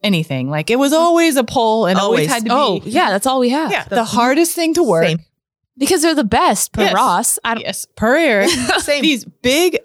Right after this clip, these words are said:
Speaker 2: Per Nick.
Speaker 1: fancy weed whackers. And he has two of 'em. And I'm trying to get it started. I can't get it started. I took that fucking weed whacker and I just slammed it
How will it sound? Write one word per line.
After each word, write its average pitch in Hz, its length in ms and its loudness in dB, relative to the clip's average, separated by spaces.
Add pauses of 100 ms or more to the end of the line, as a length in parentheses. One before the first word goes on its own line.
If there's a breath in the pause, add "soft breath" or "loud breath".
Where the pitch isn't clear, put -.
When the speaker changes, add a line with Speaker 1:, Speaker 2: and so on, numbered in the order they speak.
Speaker 2:
Per 240 140 -2
Nick. 254 80 2
Speaker 1:
fancy 285 640 0 (300)
weed 214 200 2
whackers. 165 340 0
And 185 60 2
he 196 40 2
has 202 160 0
two 311 280 2
of 117 120 0
'em. 117 220 -4
And 170 100 -8
I'm 165 60 -4
trying 202 200 0
to 240 40 4
get 247 160 0
it 240 80 0
started. 165 220 -2
I 156 60 -2
can't 170 280 -2
get 165 140 -2
it 165 80 0
started. 156 260 -6
I 185 140 -4
took 233 320 -6
that - 220 -4
fucking 180 280 -2
weed 170 180 -2
whacker 156 280 -4
and 185 160 -6
I 226 160 -2
just - 340 -4
slammed 180 540 0
it - 240 -8